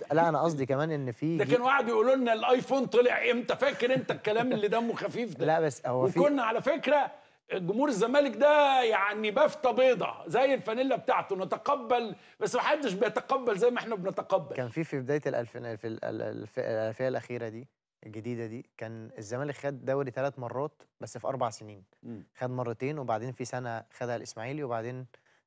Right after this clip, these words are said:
Speaker 1: السنة ألفين وتل-، آه، آه، تقريبًا ألفين وتلاتة ألفين وأربعة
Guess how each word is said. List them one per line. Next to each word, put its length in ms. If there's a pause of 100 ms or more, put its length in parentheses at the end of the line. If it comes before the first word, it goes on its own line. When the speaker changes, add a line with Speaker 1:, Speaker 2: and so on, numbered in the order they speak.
Speaker 1:
السنة 320
ألفين 240
وتل-، 180
آه، 100 (100)
آه، 380 (100)
تقريبًا 340
ألفين 180
وتلاتة 280
ألفين 160
وأربعة 420